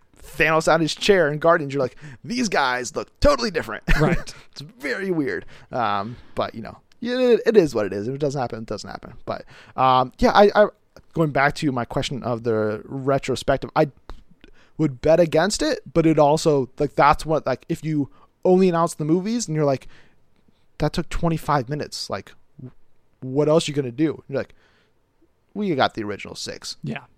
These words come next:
Speaker 1: The crowd there especially would lose their collective minds. And, like, that's, like, that moment where it's like, you win. Like, that, that is the moment, like, okay, this moment forever will be remembered in Comic-Con history and fan history,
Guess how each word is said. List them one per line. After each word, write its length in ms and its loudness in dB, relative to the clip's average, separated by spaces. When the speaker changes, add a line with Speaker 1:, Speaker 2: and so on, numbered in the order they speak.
Speaker 1:
The 160 4
crowd 580 2
there 300 4
especially 580 2
would 220 0
lose 320 4
their 140 0
collective 420 -6
minds. 460 -6
And, 80 0
like, 160 -2
that's, 300 4
like, 220 -2
that 180 0
moment 280 -6
where 120 -2
it's 80 -8
like, 220 -6
you 140 -4
win. 420 -6
Like, 140 -6
that, 240 2
that 160 4
is 140 0
the 80 -2
moment, 280 -4
like, 160 -2
okay, 160 2
this 240 8
moment 320 -4
forever 420 0
will 140 0
be 320 -4
remembered 480 -4
in 160 -8
Comic-Con 420 -2
history 360 -2
and 120 -8
fan 240 -4
history, 460 -2